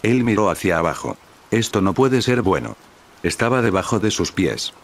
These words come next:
debajo de la capa de piedra blanca, dentro del vientre del Leviatán,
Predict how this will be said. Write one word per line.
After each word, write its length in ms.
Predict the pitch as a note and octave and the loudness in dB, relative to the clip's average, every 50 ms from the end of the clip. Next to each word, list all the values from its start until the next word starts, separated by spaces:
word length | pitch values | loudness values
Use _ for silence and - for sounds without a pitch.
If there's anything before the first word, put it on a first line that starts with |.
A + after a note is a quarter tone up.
| - - | -18 -6
debajo 440 | - F2+ F2+ F2+ A2 A#2 - - G#2+ | -2 -2 0 0 0 -2 0 -2 0
de 100 | F#2 F#2 | 0 0
la 100 | E2+ D#2+ | 0 0
capa 300 | - G2 G2+ - A#2 G2+ | 0 0 0 0 0 -2
de 100 | F#2 F2+ | -2 0
piedra 320 | - F#2+ G2+ G#2 A2 G#2 | 2 2 2 2 2 2
blanca, 440 | F2+ F#2+ F#2 G2+ G#2 F#2 A2+ A2 - - - - | 0 0 0 0 0 0 0 -2 -2 -4 -4 0
dentro 400 | D2+ A2 A#2 A#2 - - A2+ F#2 | 2 2 4 4 2 2 0 0
del 160 | F2 E2 D#2 | 0 0 0
vientre 400 | F#2 A2 A#2+ C#3 C3 - G2 F2+ | 2 2 2 2 2 2 0 0
del 160 | E2+ F2+ F#2+ | 2 0 0
Leviatán, 600 | F2+ F2+ F2+ F2+ F2+ - - G2+ G#2 A2 A2+ - | 0 0 0 0 0 0 0 0 0 0 -2 -6